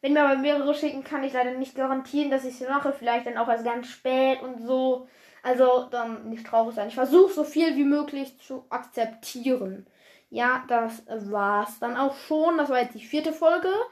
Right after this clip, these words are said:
über die Hauptcharaktere.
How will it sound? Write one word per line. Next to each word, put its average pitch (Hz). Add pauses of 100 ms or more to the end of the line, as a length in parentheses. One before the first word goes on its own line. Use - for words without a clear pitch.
(640)
über 240 (140)
die 233
Hauptcharaktere. 247